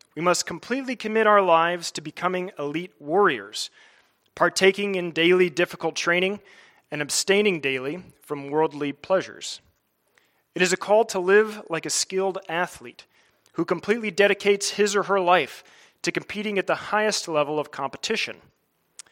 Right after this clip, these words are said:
It is the same imagery used by early martyrs and monks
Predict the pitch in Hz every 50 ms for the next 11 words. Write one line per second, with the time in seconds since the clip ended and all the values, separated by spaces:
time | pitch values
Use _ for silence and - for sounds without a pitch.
0 | _ _ _ _ _ _ _ - 143 147 139 151 156 - - 185 190 190 190 180
1 | 185 190 185 185 185 139 160 160 147 143 143 160 170 175 175 165 147 - 147 156
2 | 151 151 165 185 170 160 160 156 151 147 147 151 156 165 165 160 156 147 143 131
3 | - - 143 127 131 135 180 208 151 - - - - -